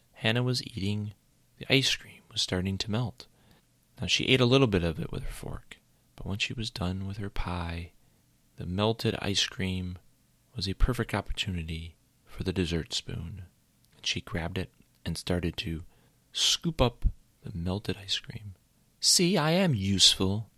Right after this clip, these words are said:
little fork. You're only good for the solid things. I'm great for solid and liquid. I have a multi-purpose." "Oh, whatever," said the cake fork. "I enjoyed my time in that warm peach pie.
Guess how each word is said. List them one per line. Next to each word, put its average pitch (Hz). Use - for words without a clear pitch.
little 107
fork. -
You're 110
only 87
good 107
for -
the 95
solid 80
things. 87
I'm 104
great 87
for -
solid 117
and 127
liquid. 143
I 113
have 92
a 78
multi-purpose." 76
"Oh, 110
whatever," 76
said -
the -
cake -
fork. -
"I 110
enjoyed 104
my 95
time 92
in 85
that 82
warm 104
peach -
pie. 80